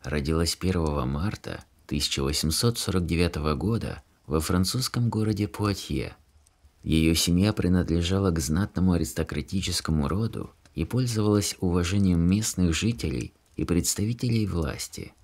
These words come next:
Отец девушки занимал пост декана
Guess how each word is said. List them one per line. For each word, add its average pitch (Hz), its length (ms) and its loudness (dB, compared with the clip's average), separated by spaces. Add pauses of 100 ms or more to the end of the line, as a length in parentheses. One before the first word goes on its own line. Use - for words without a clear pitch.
(480)
Отец 71 400 0
девушки 95 500 0
занимал 82 460 2
пост 80 340 -4
декана 78 680 -2